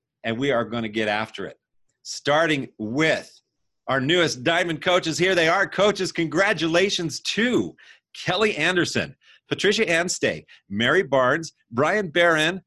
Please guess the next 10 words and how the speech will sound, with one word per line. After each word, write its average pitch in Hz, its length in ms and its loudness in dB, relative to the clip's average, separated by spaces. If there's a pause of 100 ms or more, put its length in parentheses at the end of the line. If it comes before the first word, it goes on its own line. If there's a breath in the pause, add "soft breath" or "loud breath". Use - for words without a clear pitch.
from 110 180 -2
Canada, 165 580 0
Melissa 113 440 -2
Blaze 143 400 0
Gallant, 117 560 -2 (380)
Grace 139 640 0
Bucker, 104 560 -2 (340)
Kathleen 135 500 0 (140)
Bachman, 156 640 -2 (180)
Becky 165 540 -4